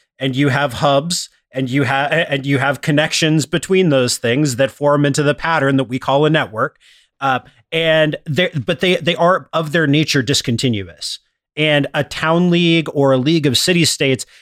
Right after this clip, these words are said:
is just, um, a more formal version of what every other state also is. Like, so you have this territory out there that's just not important. Like,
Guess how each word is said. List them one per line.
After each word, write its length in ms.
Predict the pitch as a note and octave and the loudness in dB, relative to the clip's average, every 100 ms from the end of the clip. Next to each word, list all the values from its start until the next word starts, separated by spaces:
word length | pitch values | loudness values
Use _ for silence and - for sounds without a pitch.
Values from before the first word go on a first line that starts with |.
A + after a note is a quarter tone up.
| _ | _
is 220 | D#3+ C3 | -2 0
just, 320 | G2 D3+ - - | 0 0 -2 -6
um, 440 | C3+ B2+ B2+ B2 B2+ _ D#3 | -2 0 0 -2 -6 _ -2
a 80 | |
more 440 | D3 C#3 C#3+ D3+ C3 | 0 2 2 4 2
formal 720 | - - C#3+ D#3+ E3+ E3+ E3 _ _ - | -2 -2 0 2 2 0 -4 _ _ -14
version 520 | A2 C#3+ F3+ F#3 A3 | -2 2 2 2 2
of 300 | - D3+ A#2 | 2 -2 0
what 220 | B2 C#3+ - | 0 -2 -2
every 260 | D3+ D3+ | -2 2
other 220 | D3 D3+ C3+ | 2 2 0
state 340 | - C3 B2 - | -2 -4 -4 0
also 420 | C3 C3 A#2 A2+ | 0 0 -4 -6
is. 300 | B2+ C#3 - _ _ _ | -14 -16 -16 _ _ _
Like, 220 | D3+ C#3 - _ | -2 -2 -4 _
so 300 | - F#3+ D#3+ | -4 0 2
you 180 | D3+ D3 | 0 -2
have 200 | D3 E3 | -2 0
this 140 | C#3 - | -2 -4
territory 560 | - F#3+ F3+ E3+ D3 | 0 0 2 2 0
out 200 | C3 C#3 D3+ | 2 0 0
there 140 | C3+ | 0
that's 220 | C#3+ C3+ | 0 -2
just 220 | - D3 A#2 | -2 0 2
not 240 | A#2+ C#3 | 2 2
important. 640 | B2+ - B2 B2+ F#3+ - | -2 -2 -4 -4 -6 -2
Like, 220 | D3+ D3 | -2 -2